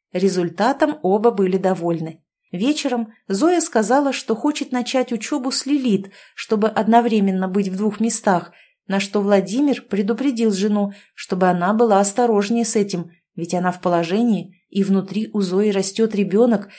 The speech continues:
и никто не знает, как любая ошибка может на нем отразиться. Это было правильно. Перемещаться Зоя научилась очень хорошо, путешествовать по времени также,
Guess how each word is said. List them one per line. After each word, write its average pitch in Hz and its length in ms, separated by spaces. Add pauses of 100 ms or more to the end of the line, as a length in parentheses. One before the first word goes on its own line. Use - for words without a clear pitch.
(220)
и 202 100
никто 208 400
не 240 160
знает, 185 520
как 214 360
любая 196 400
ошибка 202 580
может 185 320
на 196 100
нем 190 200
отразиться. 180 720 (760)
Это 320 220
было 277 220
правильно. 165 560 (360)
Перемещаться 220 720
Зоя 262 320
научилась 247 580
очень 254 220
хорошо, 247 600 (320)
путешествовать 247 880
по 208 120
времени 226 440
также, 185 540